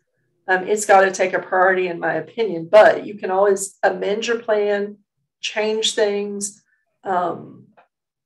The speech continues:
so that you mitigate your future liabilities. But you, you, it, it is a fine line for sure.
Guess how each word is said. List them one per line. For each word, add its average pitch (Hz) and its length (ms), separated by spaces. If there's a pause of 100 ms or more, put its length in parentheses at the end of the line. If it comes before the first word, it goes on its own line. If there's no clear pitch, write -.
(400)
so 220 200
that 202 240
you 214 80
mitigate 202 580
your 180 280
future - 320
liabilities. - 960 (280)
But - 260
you, 202 320
you, 190 440 (300)
it, 214 160
it 254 160
is 302 180
a 196 60
fine 208 380
line 170 320
for - 160
sure. - 500